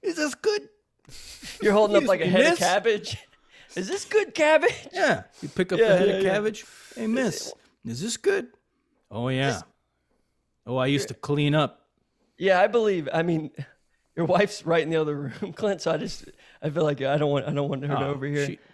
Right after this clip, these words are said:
Speaker 1: she's, trust me, we're comfortable. In fact, we're, we've gotten very comfortable.
Speaker 2: What, what? I'm so scared to ask this, but what does that mean?
Speaker 1: Well, we've opened it up.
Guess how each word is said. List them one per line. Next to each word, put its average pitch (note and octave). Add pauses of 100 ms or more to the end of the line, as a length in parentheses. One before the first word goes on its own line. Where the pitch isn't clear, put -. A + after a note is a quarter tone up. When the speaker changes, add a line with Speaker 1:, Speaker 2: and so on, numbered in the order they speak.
(120)
Speaker 1:
she's, - (100)
trust -
me, G2
we're B2+
comfortable. A#2+ (580)
In A#2
fact, B2+ (560)
we're, F#2+ (100)
we've G2
gotten E2
very G2
comfortable. - (1400)
Speaker 2:
What, D#3
what? D3+
I'm D3
so D#3+
scared C#3+
to C3+
ask C3+
this, B2+
but -
what D3+
does D3+
that C#3+
mean? C3+ (300)
Speaker 1:
Well, A2
we've A#2
opened A#2+
it A#2
up. C3